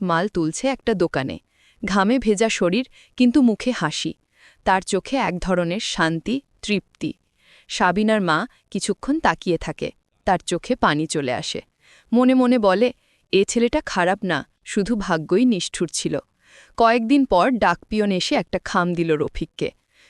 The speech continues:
ভেতরে তালাকের কাগজ। সে অনেকক্ষণ তাকিয়ে রইল কাগজটার দিকে। তারপর ধীরে বলল, "ভালোবাসা কাগজে লেখা যায় না,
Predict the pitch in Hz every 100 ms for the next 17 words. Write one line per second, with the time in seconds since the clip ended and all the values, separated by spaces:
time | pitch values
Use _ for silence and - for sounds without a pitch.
0 | _ - 180 185 214 311 202 160 160 180
1 | - 170 156 156 - - _ - - -
2 | 240 208 226 269 - 254 214 185 196 180
3 | 170 190 240 185 165 - 180 151 165 -
4 | 113 _ _ _ _ 202 190 220 214 -
5 | 196 202 175 170 185 262 - _ _ _
6 | - 170 180 196 214 220 285 - 202 214
7 | 226 254 208 - 247 233 190 160 160